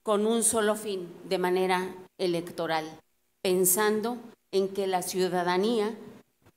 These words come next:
se va a, este, conformar con una despensa que le dura un día, pero que tarda tres años para quitarse a las autoridades que en un momento dado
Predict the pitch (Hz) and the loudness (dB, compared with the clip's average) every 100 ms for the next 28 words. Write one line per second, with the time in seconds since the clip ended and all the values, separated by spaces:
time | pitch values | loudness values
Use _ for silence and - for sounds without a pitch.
0 | _ - - 190 190 233 240 240 240 - | _ -4 0 0 4 4 4 -2 -12 -20
1 | _ - 185 175 185 180 185 180 196 180 | _ -8 -4 -2 -2 -2 -4 -2 -2 0
2 | 196 196 208 202 202 185 190 202 185 180 | -2 2 0 0 0 4 4 4 0 -2
3 | 175 214 214 208 202 185 170 175 202 196 | -2 0 0 0 -2 -4 -4 -2 0 2
4 | 196 190 196 202 240 202 208 - - - | 4 4 2 -2 -2 -4 -6 -12 -20 -20
5 | _ _ _ - 190 180 185 180 - 208 | _ _ _ -4 -2 -2 -6 0 2 2
6 | 190 175 180 190 180 - 202 208 208 208 | 2 -2 -2 -6 -4 -4 -4 -4 -8 -10
7 | - - _ _ _ _ 190 175 175 175 | -14 -20 _ _ _ _ -4 -2 -4 -10
8 | - 185 175 190 175 165 170 160 175 165 | -6 -4 -4 -6 -8 -8 -10 -10 -10 -8
9 | 160 165 170 175 - - - - 180 180 | -6 -4 -4 -6 -8 -12 -16 -4 0 2
10 | 180 175 170 175 175 175 165 175 196 | 2 0 -2 -4 -6 -6 -2 -2 -2